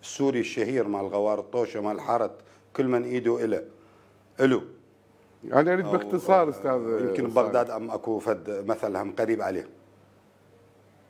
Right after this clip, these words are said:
Speaker 1: إي، إلك يا طويل الذراع، يعني ال-، ال-، الناس اللي فوق القانون. كل منو، منو، منو سلاحه أكثر، منو إيده، آه، أطول،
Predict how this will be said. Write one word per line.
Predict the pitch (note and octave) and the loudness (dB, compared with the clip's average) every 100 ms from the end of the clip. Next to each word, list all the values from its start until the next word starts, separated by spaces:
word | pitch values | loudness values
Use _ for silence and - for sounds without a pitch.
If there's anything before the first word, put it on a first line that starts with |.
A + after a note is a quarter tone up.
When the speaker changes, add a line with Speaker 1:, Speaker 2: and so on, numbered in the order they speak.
| _ _ _ F#3 | _ _ _ 4
Speaker 1:
إي، | G3+ G#3+ | 6 6
إلك | A3 G#3 | 4 4
يا | G3+ | 2
طويل | G3+ G3+ G3+ | 4 2 2
الذراع، | F3 G#3 G#3+ | 2 4 4
يعني | F#3+ G3 G3+ G3+ F#3+ F#3 | 2 0 2 2 0 -2
ال-، | F#3 | -2
ال-، | F#3 F3+ | 0 0
الناس | F3 G3 F#3 F#3+ | 2 4 4 2
اللي | F3+ | 0
فوق | F3 F#3+ | 2 2
القانون. | F3 D#3+ C3 F2+ - - _ _ _ _ _ _ _ - - - | 2 2 2 0 -10 -20 _ _ _ _ _ _ _ -20 -20 -2
كل | - E3+ | 4 6
منو، | F#3 F3+ | 6 2
منو، | F3+ F3+ F3+ | 2 0 0
منو | F3+ F#3 | 2 0
سلاحه | - E3+ D#3+ D#3 D#3 | 0 2 2 2 -4
أكثر، | D3 E3 D3+ | -2 0 0
منو | D#3 E3 | 2 2
إيده، | E3 D#3+ D3+ D3 | 2 4 2 0
آه، | C3 C3 C3 C3 B2+ B2 B2 A#2 - | -6 -6 -6 -6 -6 -6 -8 -6 6
أطول، | F3 F3 D#3 E3+ | 6 8 6 6